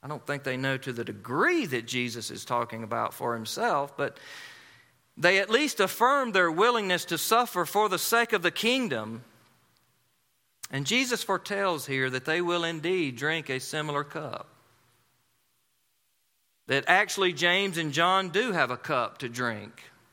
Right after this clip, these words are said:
They do have a path of suffering on their way to exaltation and glory. Acts chapter twelve, verse two reports the martyrdom of James. He's beheaded by Herod.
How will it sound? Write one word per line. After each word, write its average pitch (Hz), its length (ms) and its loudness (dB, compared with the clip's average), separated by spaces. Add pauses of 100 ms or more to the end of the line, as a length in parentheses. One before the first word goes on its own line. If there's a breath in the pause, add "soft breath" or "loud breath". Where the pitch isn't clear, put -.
(100)
They 156 160 2
do 202 220 -2
have 143 200 0
a 120 60 -4
path 139 440 0
of 123 120 -8
suffering 131 560 -4
on 135 220 -4
their 185 200 0
way 123 380 -4
to 120 320 -8 (320 loud breath)
exaltation 127 840 -4
and 110 180 -6
glory. 110 520 -6 (3250)
Acts 151 360 2
chapter 143 320 0
twelve, 147 500 0
verse 139 300 -2
two 156 400 -2
reports 131 640 -4
the 127 120 -6
martyrdom 127 760 -2
of 123 420 -4 (200)
James. 120 520 -2
He's 135 260 -6
beheaded 117 640 -2
by 107 180 -6
Herod. 110 440 -10